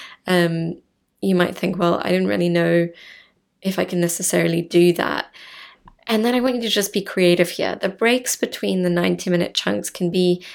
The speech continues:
as simple as pausing to make a cup of tea and really savor that cup of tea. Um, or if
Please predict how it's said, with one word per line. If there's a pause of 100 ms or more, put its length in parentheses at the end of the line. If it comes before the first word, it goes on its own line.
(200)
as
simple
as
pausing (380)
to
make
a
cup
of
tea
and (460)
really
savor
that
cup
of
tea. (340)
Um,
or
if